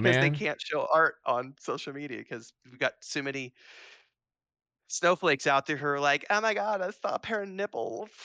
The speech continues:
Speaker 1: <laughs>
Speaker 2: Dude, <sighs> okay. This is gonna be movie slash stuff related.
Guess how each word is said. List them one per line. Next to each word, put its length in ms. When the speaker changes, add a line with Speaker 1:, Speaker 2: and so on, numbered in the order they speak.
Speaker 1:
<laughs> 80
Speaker 2:
Dude, 380
<sighs> 380
okay. 360
This 220
is 120
gonna 160
be 140
movie 360
slash 520
stuff 260
related. 360